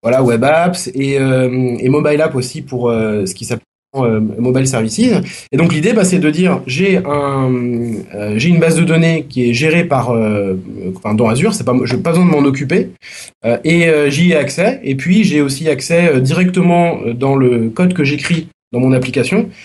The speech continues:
j'ai accès à un, un kit de développement, donc tout est déjà prévu pour moi. Et puis je peux dire, bah tiens, pour tel utilisateur, j'ai envie de stocker telle valeur. Par exemple, la couleur de fond de l'application, c'est rose. Ce qui fait que, euh, bah, dès que mon application, elle se lance,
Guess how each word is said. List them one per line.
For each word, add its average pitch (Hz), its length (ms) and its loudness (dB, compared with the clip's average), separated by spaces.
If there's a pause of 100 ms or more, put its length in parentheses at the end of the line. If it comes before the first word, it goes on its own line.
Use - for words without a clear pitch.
(180)
j'ai 135 180 2
accès 170 340 2
à 143 100 4
un, 120 380 0
un 120 60 -2
kit 190 180 -2
de 151 140 2
développement, 143 480 2
donc 131 160 0
tout 175 180 -2
est 147 40 0
déjà 135 220 -2 (140)
prévu 139 280 -2
pour 127 160 -2
moi. 160 240 0 (260)
Et 127 60 -4
puis 151 100 -2
je - 60 -6
peux 135 80 0
dire, 190 140 2
bah 117 100 2
tiens, 190 200 0
pour 180 140 -2
tel 160 160 2
utilisateur, 147 540 0
j'ai 139 80 0
envie 135 140 0
de 131 40 -6
stocker 139 380 0
telle 175 140 2
valeur. 147 280 0
Par 107 100 -2
exemple, 135 360 0
la 107 120 0
couleur 160 320 0
de 135 160 2
fond 165 340 -2 (260)
de 131 80 2
l'application, 131 460 0
c'est 180 140 4
rose. 135 360 0 (680)
Ce - 60 -14
qui 151 80 -4
fait 208 140 2
que, 180 100 2
euh, 151 280 2
bah, 131 120 0
dès 196 200 0
que 165 340 2
mon 151 140 0
application, 147 440 -2
elle 143 80 0
se 135 120 -4
lance, 220 440 -2